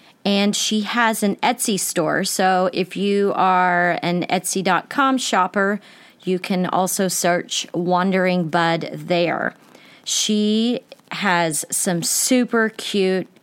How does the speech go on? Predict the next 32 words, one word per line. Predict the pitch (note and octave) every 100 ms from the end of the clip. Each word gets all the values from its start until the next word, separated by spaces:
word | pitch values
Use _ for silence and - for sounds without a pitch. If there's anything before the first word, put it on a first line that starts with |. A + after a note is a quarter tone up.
| -
classy | - - G#3 G#3+ G#3 F#3+ G3+ G3+ G3+ F#3+
cannabis | - G3+ F#3 F3+ F3+ -
accessories. | - - D#3+ - C3+ - - - - - - -
I | F3
am | F#3 F#3 F3+
totally | - G#3+ G#3+ G#3+ G#3
in | G3
love | F#3+ F#3+ E3+
with | F3+
her | - F3+
little | E3+ D#3+
one | E3+ B3 B3
hitters, | A#3 A#3+ A3 G#3 G#3 F3+
and | - E3+
she | - C#3+
has | E3 -
rolling | A3+ A3+ A3+
trays | A3 - G#3 G3+ G3 G3 - - - - - -
and | - G3+ G3+ G#3 G#3 - _ _
all | A3 C4+
kinds | D4 F4 F4 D#4
of | B3+
fun | - - A3+ A#3 B3
stuff | - - G3 G#3+
that | F#3+ G3
just | A#3+ A3+ -
looks | G3+ A3+ A3 -
really | F#3+ G#3 A3+ B3
lovely | B3 F#3 F3 E3+ A3+ B3
in | B3+ F#3+ G3
your | G3
space. | F#3 - D#4 B3 C#3+ F#3 -